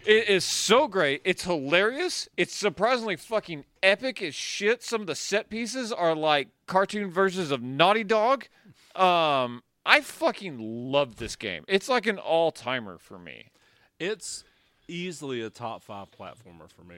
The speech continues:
Speaker 2: for sure.
Speaker 1: I love it.
Speaker 2: I love it. There's nothing wrong outside of some spotty dialogue in the beginning.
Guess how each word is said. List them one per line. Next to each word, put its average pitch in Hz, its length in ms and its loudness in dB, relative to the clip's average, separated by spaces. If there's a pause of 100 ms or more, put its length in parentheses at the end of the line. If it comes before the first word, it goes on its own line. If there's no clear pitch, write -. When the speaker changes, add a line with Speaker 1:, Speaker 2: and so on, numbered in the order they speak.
(120)
Speaker 2:
for 85 100 -20
sure. - 320 -20 (720)
Speaker 1:
I 214 160 2 (320)
love 240 240 0
it. - 240 -16 (100)
Speaker 2:
I - 80 -12
love 107 280 -10
it. 90 200 -16
There's 113 380 -10
nothing 127 840 -8
wrong 117 300 -6
outside 156 500 -2
of 147 100 -8
some 147 300 -10
spotty 135 520 -6
dialogue 113 480 -4
in 104 80 -14
the 101 60 -16
beginning. 101 440 -14